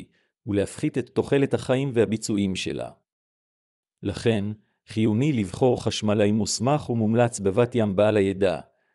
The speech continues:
הכישורים והציוד הנדרשים להתקנת עמדת הטעינה בצורה נכונה. על ידי כך, אתה יכול להבטיח שתחנת הטעינה מותקנת בצורה בטוחה ויעילה, ומספקת טעינה אמינה עבור רכב שלך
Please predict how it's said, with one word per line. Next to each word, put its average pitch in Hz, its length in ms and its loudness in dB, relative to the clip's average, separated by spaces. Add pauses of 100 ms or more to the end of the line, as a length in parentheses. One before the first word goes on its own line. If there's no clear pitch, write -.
(180)
הכישורים 107 580 -2
והציוד 110 460 2
הנדרשים 104 600 0
להתקנת 113 600 -2
עמדת 107 320 2
הטעינה 117 420 0
בצורה 113 420 0
נכונה. 90 460 -6 (1040)
על 104 120 0
ידי 104 280 4
כך, 95 460 2 (260)
אתה 104 160 0
יכול 143 300 4
להבטיח 123 440 2
שתחנת 117 540 -4
הטעינה 117 400 0
מותקנת 131 520 0
בצורה 104 420 2
בטוחה 110 520 -2
ויעילה, 101 580 2 (520)
ומספקת 107 640 -2
טעינה 113 440 0
אמינה 104 380 2
עבור 120 300 2
רכב 113 100 0
שלך 104 340 0